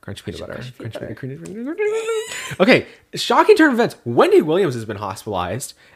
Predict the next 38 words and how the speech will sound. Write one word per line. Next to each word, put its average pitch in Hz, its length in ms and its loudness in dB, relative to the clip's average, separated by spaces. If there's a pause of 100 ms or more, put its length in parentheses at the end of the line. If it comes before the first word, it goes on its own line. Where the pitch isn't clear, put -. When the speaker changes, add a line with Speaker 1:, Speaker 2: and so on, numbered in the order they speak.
(140)
Speaker 1:
And 160 360 4
Speaker 2:
For - 40 -14
a 240 220 -6
covid 262 220 -6
scare? 277 520 -8
Speaker 1:
a 165 80 0
covid 185 540 -4
scare. 277 420 -2
And 175 120 0
the 151 40 0
thirteenth 208 520 -2
season 160 360 -2
of 135 140 -2
her 139 100 -4
show 127 180 0
has 120 100 0
been 131 120 -4
delayed. 98 520 -2
Originally, 254 480 0
it 185 60 -2
was 170 120 0
announced 135 300 -2
that 135 220 -10
it's 135 100 -6
delayed 127 360 -2
because 123 280 -6
she 123 160 -6
had 113 180 -4
a 98 180 -8 (360)
covid 127 380 -2
diagnosis. 139 760 -2 (500)
But - 500 -10 (360)
it 151 60 2
was 147 140 0
announced 151 380 0
she 180 100 0
was 170 120 2
hospitalized 113 1040 -4